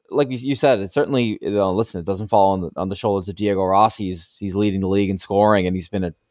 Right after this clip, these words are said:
you know, a genuine M V P candidate from the, from the get-go. And, you know, we wanna talk about guys who could potentially be heading out of M L S soon. I think his name is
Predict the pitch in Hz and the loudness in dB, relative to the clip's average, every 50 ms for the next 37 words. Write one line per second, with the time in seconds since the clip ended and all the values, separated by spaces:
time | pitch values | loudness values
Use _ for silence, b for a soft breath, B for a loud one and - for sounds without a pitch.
0 | _ - - 87 85 87 90 - 110 101 95 98 101 98 95 98 104 95 104 95 | _ -10 -8 -6 -6 -6 -4 -2 -2 0 2 2 2 2 2 0 0 0 -2 -2
1 | - 107 101 95 - 113 107 101 98 98 92 98 - - - 104 92 90 87 87 | -2 -2 -4 -2 0 0 2 2 2 2 0 0 -2 -2 -4 -4 -2 0 0 0
2 | 87 87 - - - 104 95 95 90 107 110 - - 98 87 82 85 85 82 90 | 0 -2 -2 -4 -4 -2 -2 0 2 2 2 2 2 0 2 2 2 0 -2 -4
3 | 95 _ _ _ _ _ _ _ _ _ - 90 90 90 95 101 98 - 120 117 | -8 _ _ _ _ _ _ _ _ _ -2 0 2 2 2 2 2 0 0 -2
4 | - 123 117 107 - 110 113 117 113 110 - - 120 113 107 - b b b b | 2 2 0 2 2 4 4 4 4 2 0 -4 -4 -4 -6 -8 b b b b
5 | b b b b b b b - 143 117 135 - 156 147 143 - 151 151 143 127 | b b b b b b b -4 -4 -2 0 2 2 0 0 0 0 0 0 0
6 | 127 131 127 127 120 117 - 147 127 123 120 127 123 123 123 123 120 113 113 120 | 0 0 0 -2 -2 -2 -2 0 0 2 2 0 2 2 2 2 2 2 2 2
7 | 131 127 - - 123 110 101 101 - 113 104 - 123 113 101 113 117 110 107 101 | 0 -2 -4 -4 -4 -4 -4 -6 -6 -8 -8 -6 -6 -6 -4 -2 -2 -2 -2 -4
8 | 92 - | -6 -10